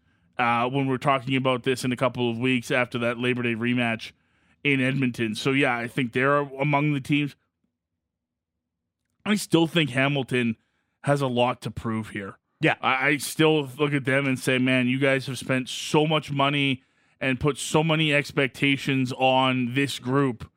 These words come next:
Speaker 1: to get it done and to get to a Grey Cup. And yes, you've been stifled a couple years by Winnipeg.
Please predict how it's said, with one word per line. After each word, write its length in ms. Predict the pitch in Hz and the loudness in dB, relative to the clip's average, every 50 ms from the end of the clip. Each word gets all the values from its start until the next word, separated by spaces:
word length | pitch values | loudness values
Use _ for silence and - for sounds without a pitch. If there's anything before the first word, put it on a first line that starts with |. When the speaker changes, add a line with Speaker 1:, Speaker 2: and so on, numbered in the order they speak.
| _ _ _ _ _ _ _ _ - | _ _ _ _ _ _ _ _ -2
Speaker 1:
to 100 | - 147 | -2 0
get 220 | 139 127 147 147 | 2 2 2 2
it 220 | 147 143 120 110 107 | 2 0 -4 -2 2
done 480 | 143 151 156 151 131 120 113 110 113 - _ _ _ _ _ _ _ _ _ - | 4 4 6 4 4 2 -2 -2 -4 -6 _ _ _ _ _ _ _ _ _ 0
and 420 | 143 143 143 139 135 131 131 127 123 | 2 4 4 4 2 2 0 0 -2
to 100 | 131 123 | -2 0
get 240 | 117 143 147 143 - | 2 0 0 0 0
to 160 | - 143 139 | -2 0 0
a 60 | 131 | 0
Grey 260 | 123 - 135 135 135 | 0 0 0 0 2
Cup. 280 | 127 - 151 139 131 - | 2 2 2 2 2 0
And 120 | 131 123 127 | 0 0 0
yes, 220 | 131 131 127 - | 0 0 -2 -4
you've 80 | 135 120 | -4 -2
been 100 | 123 120 | -2 -4
stifled 440 | - - - 139 143 131 147 143 139 | -2 0 0 0 2 2 0 0 0
a 40 | 131 | 2
couple 240 | - 139 131 135 139 | 0 0 2 2 2
years 240 | 131 135 139 135 - | 2 2 2 0 2
by 160 | - 135 127 | 2 2 2
Winnipeg. 720 | 123 127 131 127 127 120 - 135 131 127 123 123 120 113 | 2 2 0 0 0 0 0 2 2 2 2 0 -2 -4